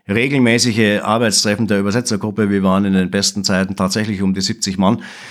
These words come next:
äh, ließen uns immer stärker in der Septuaginta-Forschung selbst hineinwachsen.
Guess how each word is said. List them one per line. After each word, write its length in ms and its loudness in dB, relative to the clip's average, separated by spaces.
äh, 580 2
ließen 300 4
uns 220 4
immer 300 4
stärker 500 2
in 160 2
der 320 2
Septuaginta-Forschung 1040 0
selbst 380 -2
hineinwachsen. 720 0